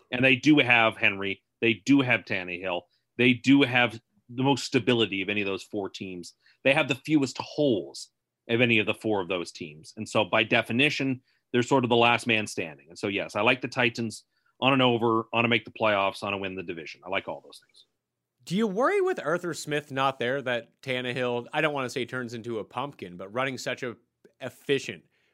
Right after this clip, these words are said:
Speaker 2: play action heavy offense that, I mean, they still ran the ball a ton on first down, which is not a super plus E V move. However, if he's not there calling the plays, and we don't know about Vrabel's ability to coach up this defense, we know he's not an offensive mastermind, that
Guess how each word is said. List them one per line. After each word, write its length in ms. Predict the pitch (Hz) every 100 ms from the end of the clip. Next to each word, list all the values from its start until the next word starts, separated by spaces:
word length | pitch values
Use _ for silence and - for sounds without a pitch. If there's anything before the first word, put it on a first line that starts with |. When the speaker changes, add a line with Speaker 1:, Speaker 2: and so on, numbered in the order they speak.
| _
Speaker 2:
play 240 | - 143 135
action 400 | 127 127 - 117
heavy 420 | - 127 123 113
offense 720 | 101 117 113 98 62 - - - - _
that, 380 | 120 117 110 117
I 60 | 135
mean, 240 | 131 127
they 80 | 123
still 180 | 120 151
ran 180 | 123 127
the 60 |
ball 220 | 117 117 110
a 20 |
ton 260 | - 120
on 160 | 113 104
first 280 | - 101 -
down, 240 | 85 92
which 120 | 110
is 120 | 98 98
not 160 | 95
a 80 | 90
super 340 | - 120 101
plus 320 | 90 113 98 -
E 200 | 123 131
V 220 | 120 127
move. 420 | 117 127 98 151 - - - -
However, 800 | - 151 156 202 143 135 127 135 _ _ _ _ _ _ -
if 140 | 156 143
he's 260 | 185 254
not 220 | 254 254 233
there 200 | 208 185
calling 320 | 185 170 143
the 80 | 120
plays, 480 | - 170 110 98
and 100 | 120
we 120 | 123 135
don't 320 | 214 330 98
know 260 | 139 220
about 260 | 160 139 113
Vrabel's 420 | 98 139 143 127
ability 280 | 117 135 127
to 60 | 113
coach 260 | 127 117
up 120 | 117
this 160 | 117 101
defense, 360 | 117 139 95 127
we 80 |
know 120 | 123 147
he's 100 | 127
not 140 | 131
an 100 | 117
offensive 540 | 92 147 151 90 - 87
mastermind, 640 | 80 78 90 80 82 131
that 160 | 127